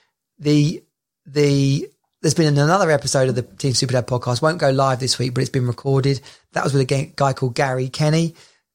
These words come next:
Awesome guy, dad, obviously. He, uh, he's just, it was, you, you'll see when you listen to it, or you can go and watch the lives 'cause they're, they're up from when we recorded it.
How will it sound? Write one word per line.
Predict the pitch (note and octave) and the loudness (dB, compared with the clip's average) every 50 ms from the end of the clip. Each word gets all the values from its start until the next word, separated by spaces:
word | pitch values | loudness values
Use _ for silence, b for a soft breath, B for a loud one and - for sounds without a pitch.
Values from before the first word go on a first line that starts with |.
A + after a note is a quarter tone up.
| _ | _
Awesome | - F3+ G3 F#3 - - D#3 C3+ | 0 2 2 2 2 0 -2 -2
guy, | B2 - C#3+ C3+ C#3 C#3 | -2 0 0 2 2 0
dad, | B2+ - D#3 D3+ D#3 D3 D3 D3 - - - | 0 0 0 2 2 2 0 -2 -4 -8 -6
obviously. | D#3 C#3+ B2 - C#3+ - - C#3+ C#3 C#3+ C#3+ C#3 b b b b b b b b b | -10 -10 -8 -6 -6 -4 -2 0 0 0 0 -4 b b b b b b b b b
He, | _ _ E3+ E3+ E3+ E3+ E3 D#3 | _ _ 0 2 2 4 4 4
uh, | D#3 D3+ D3+ - - | 4 2 0 0 -2
he's | F3 F3 F#3+ F3+ - | 0 0 0 2 2
just, | - - - - | 2 2 2 2
it | A3+ F#3+ | 2 2
was, | F3 D#3+ - - - - _ _ _ _ _ _ | 0 0 -2 -4 -12 -20 _ _ _ _ _ _
you, | - E3 | -4 -2
you'll | F#3 F#3+ F#3 E3 | 2 2 2 2
see | - - A3 A3 | 4 2 2 2
when | G#3 F#3+ | 2 2
you | F3+ D#3+ | 2 2
listen | D3+ C#3 - C#3 B2 | 2 2 2 0 0
to | B2+ | 0
it, | - | 2
or | C#3+ | 2
you | D3+ D3 | 2 2
can | C#3+ D3 | 2 2
go | F#3+ F#3+ | 2 2
and | F#3 F3 | 2 2
watch | F3 - - - | 0 -4 -2 -2
the | D3+ C#3 | 0 0
lives | C#3 C3 B2+ B2 A#2 - | 2 2 0 -2 -2 -6
'cause | - C3 A#2+ - | -6 -6 -4 -2
they're, | - C3+ B2+ | 0 0 0
they're | A#2+ - - C#3 C3 B2+ B2 | 0 -2 -2 -2 0 0 0
up | B2 C3 - - | -2 -4 -6 -10
from | - B2 B2+ | -14 -16 -14
when | B2 A#2+ | -16 -16
we | B2 A#2+ | -16 -16
recorded | A#2 A#2+ - - D3 D3+ C#3 B2 B2 | -16 -18 -8 -2 -2 0 0 -2 -4
it. | C3 - | -8 -10